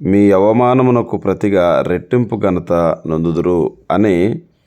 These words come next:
దేవుడు తన ప్రజలైన ఇశ్రాయేలులతో యెషయా ప్రవక్త ద్వారా వాగ్దానం చేస్తున్నాడు.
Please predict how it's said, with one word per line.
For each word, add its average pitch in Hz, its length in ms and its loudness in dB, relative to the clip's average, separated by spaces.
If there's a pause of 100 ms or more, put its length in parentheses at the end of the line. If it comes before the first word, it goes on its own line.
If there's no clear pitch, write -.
(420)
దేవుడు 127 480 4
తన 104 580 0 (280)
ప్రజలైన 110 440 2
ఇశ్రాయేలులతో 101 1200 0 (480)
యెషయా 139 320 0
ప్రవక్త 120 400 -2
ద్వారా 98 260 2
వాగ్దానం 95 480 0
చేస్తున్నాడు. 82 680 -4